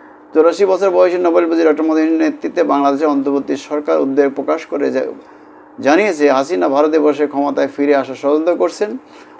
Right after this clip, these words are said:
বাংলাদেশের অন্তর্বর্তী সরকারের নেতারা ভারতের বিরুদ্ধে এই অভিযোগও তুলছেন। রাজনৈতিক সুবিধা আদায়ের জন্য বাংলাদেশে হিন্দুদের উপর আক্রমণকে অতিরঞ্জিত করে তুলেছে ভারত। সত্যি কথা,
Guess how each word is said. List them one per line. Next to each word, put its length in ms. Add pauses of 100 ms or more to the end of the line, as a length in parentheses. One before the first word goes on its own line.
বাংলাদেশের 580
অন্তর্বর্তী 400
সরকারের 380
নেতারা 460 (640)
ভারতের 400
বিরুদ্ধে 320
এই 220
অভিযোগও 1200
তুলছেন। 380 (220)
রাজনৈতিক 520
সুবিধা 360
আদায়ের 320
জন্য 220
বাংলাদেশে 680
হিন্দুদের 680
উপর 260 (500)
আক্রমণকে 800
অতিরঞ্জিত 500
করে 260
তুলেছে 460 (960)
ভারত। 300 (720)
সত্যি 340
কথা, 360